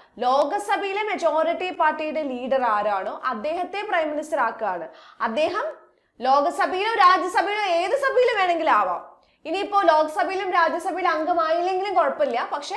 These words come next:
ആറ് മാസത്തിനുള്ളിൽ ഏതെങ്കിലും ഒരു സഭയിലെ അംഗമാവണം എന്നാണ് പറഞ്ഞിരിക്കുന്നത്. ഏതെങ്കിലും അത് നിർബന്ധമാണ്, ആറ് മാസത്തിനുള്ളിൽ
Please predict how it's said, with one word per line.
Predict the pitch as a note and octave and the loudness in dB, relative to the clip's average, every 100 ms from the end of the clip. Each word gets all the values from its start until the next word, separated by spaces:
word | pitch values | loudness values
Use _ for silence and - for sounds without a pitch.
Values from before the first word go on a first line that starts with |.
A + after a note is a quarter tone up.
| - | -4
ആറ് | C4+ C#4 E4+ | 0 2 2
മാസത്തിനുള്ളിൽ | D#4 C#4 C#4 C4 C4+ C#4 C4 | 0 -2 -4 -6 -6 -4 -4
ഏതെങ്കിലും | B3+ C4 D4 D4+ D4 | -4 -6 -6 -6 -4
ഒരു | C4 C#5 - - _ | -6 -8 -10 -16 _
സഭയിലെ | - B3+ C4+ C4+ C4 | -2 2 2 2 0
അംഗമാവണം | G#3+ G#3+ G#3 F#3+ F#3 F#3 - | -2 -2 -2 -2 -2 -6 -6
എന്നാണ് | C4 C#4+ B3+ C#4+ F4 | -4 0 0 -2 0
പറഞ്ഞിരിക്കുന്നത്. | A#3 G3 F3+ F3 E3+ | 0 0 -8 -8 -6
ഏതെങ്കിലും | A3 C4+ E4 F4 | -2 0 2 2
അത് | F4+ A4 | 2 0
നിർബന്ധമാണ്, | C4 A3 A3 G3 F3 | -2 -2 -2 -4 -4
ആറ് | A3+ C#4+ | -4 -2
മാസത്തിനുള്ളിൽ | C#4+ A#3+ A3 B3+ A#3 A#3 C4 | -2 -4 -6 -10 -10 -10 -10